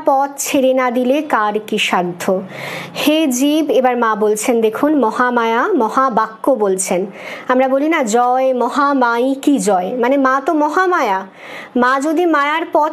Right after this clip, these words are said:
ছেড়ে না দেয়, এই জগৎটা নিয়ে আমরা পড়ে থাকবো, জগৎটাকে আমরা তুচ্ছ বোধ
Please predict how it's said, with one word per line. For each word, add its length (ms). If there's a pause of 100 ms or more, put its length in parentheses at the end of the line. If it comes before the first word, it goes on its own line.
ছেড়ে 340
না 180
দেয়, 340
এই 200
জগৎটা 540
নিয়ে 220
আমরা 240
পড়ে 240
থাকবো, 440
জগৎটাকে 580
আমরা 180
তুচ্ছ 460 (600)
বোধ 140